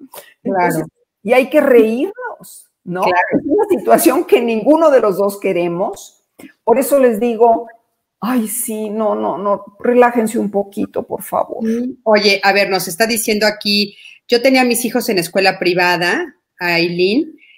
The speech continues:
Speaker 1: eh, nos siguen cobrando lo mismo, ya no podemos solventar todos los gastos como inscripción, libros, colegiatura, y ya nos pidieron listas de útiles.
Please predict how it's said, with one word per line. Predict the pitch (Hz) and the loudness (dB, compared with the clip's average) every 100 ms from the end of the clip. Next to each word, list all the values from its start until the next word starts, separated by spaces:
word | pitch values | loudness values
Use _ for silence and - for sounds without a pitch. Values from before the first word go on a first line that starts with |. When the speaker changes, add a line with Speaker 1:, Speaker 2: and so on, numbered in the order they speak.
| _ - | _ -2
Speaker 1:
eh, | 190 185 185 | 2 2 2
nos | 202 185 | -2 -2
siguen | 233 277 | 0 2
cobrando | 269 196 185 214 | 2 2 2 2
lo | 208 185 | 2 0
mismo, | 190 226 254 226 170 | 2 2 2 0 -4
ya | 156 190 | 0 0
no | 240 | 0
podemos | 233 208 214 220 | 0 -2 -2 -4
solventar | 190 170 170 175 | -4 -2 -2 -2
todos | 208 208 | -2 0
los | 180 165 | 0 0
gastos | 180 180 - 202 | 0 0 -4 -8
como | - 180 | -6 -6
inscripción, | 165 170 165 - 185 185 180 | -6 -8 -10 -4 -2 -2 -4
libros, | 180 190 185 185 | -6 -6 -4 -6
colegiatura, | - 165 156 170 165 185 185 202 - - _ | -4 -8 -6 -6 -4 -2 0 0 -4 -20 _
y | 190 | -2
ya | 202 | 0
nos | 220 240 | 0 0
pidieron | 208 196 208 | 0 2 2
listas | 208 196 - 208 185 | 0 -4 -2 -2 0
de | 185 | 0
útiles. | 202 233 226 185 160 - | 2 -2 -4 -4 -4 -6